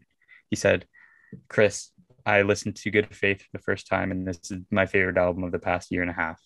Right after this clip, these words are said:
And that, like, really meant something to me. I was like, "Wow, like, I'm glad that you enjoyed what I'm enjoying, and I'm glad that my recommendation, you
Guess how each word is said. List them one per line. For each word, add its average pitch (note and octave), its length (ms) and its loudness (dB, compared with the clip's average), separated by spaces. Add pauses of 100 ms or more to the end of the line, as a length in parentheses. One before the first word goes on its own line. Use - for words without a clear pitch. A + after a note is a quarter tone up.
(460)
And F#2 180 0
that, F#2 320 2
like, F#2+ 160 0
really F#2+ 160 0
meant F2+ 200 -4
something F#2+ 220 -4
to - 40 -2
me. G2+ 60 2
I F#2+ 40 4
was F2+ 120 -2
like, - 140 -2
"Wow, F#2+ 220 6
like, F2 160 0
I'm F#2+ 120 0
glad G#2 260 4
that G#2 100 6
you G#2+ 160 2
enjoyed G#2 320 2
what G2+ 140 0
I'm G2+ 180 0
enjoying, G2 500 -6 (300)
and G2 140 2
I'm F#2+ 80 2
glad F#2 180 4
that F#2 100 4
my F#2+ 120 2
recommendation, F2+ 760 -4
you F2 280 -8